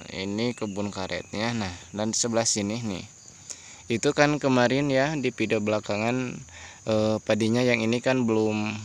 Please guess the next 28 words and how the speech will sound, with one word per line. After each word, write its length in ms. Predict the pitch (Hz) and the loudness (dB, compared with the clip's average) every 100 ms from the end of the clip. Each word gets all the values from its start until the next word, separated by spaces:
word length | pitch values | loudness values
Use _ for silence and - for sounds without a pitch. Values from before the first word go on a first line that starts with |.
| 120 | -8
belum 320 | 104 104 107 | -4 -2 -2
apa, 40 | 123 | 0
belum 240 | 113 107 | 2 2
diarit 480 | 104 - 156 131 - | 0 0 0 0 0
ya, 160 | 101 117 - - - - - - | -2 -2 -6 -20 -20 -20 -20 -4
masih 240 | 110 113 | 0 2
hijau, 160 | 101 110 | 4 4
dan 160 | 104 101 | 4 0
sekarang 400 | 95 110 117 110 | -4 -4 -2 0
udah 80 | 101 | 0
gundul 400 | 98 104 113 113 | 0 2 2 2
tuh, 160 | 98 90 | 0 -2
udah 160 | 92 | -2
diarit. 400 | 85 80 - 104 | -2 -2 -2 -4
Nah, 240 | - 80 82 90 | -6 -8 -8 -6
yang 240 | 92 95 | -4 -4
di 80 | 92 | -4
sana 320 | 92 92 92 | -4 -6 -6
juga 320 | 87 - - - - - - - 110 | -6 -8 -12 -12 -20 -20 -20 -8 -2
udah 400 | 104 101 98 101 | 2 2 0 -2
matang, 640 | 101 - 113 107 92 87 - | -2 0 0 0 -2 -8 -6
kayaknya 240 | 90 104 | -4 -2
mau 160 | 104 101 | -2 -2
diarit 400 | 95 95 107 - | -2 -2 -4 -6
tuh, 160 | 90 - | -6 -4
soalnya 560 | 92 92 90 107 117 113 - - - - - - - - - - | -4 -6 -4 -2 -2 -6 -18 -20 -20 -20 -18 -18 -18 -20 -20 -8
yang 160 | 98 95 | -6 -4
punya 640 | 104 101 101 95 95 87 | -4 -2 -2 -2 -2 -4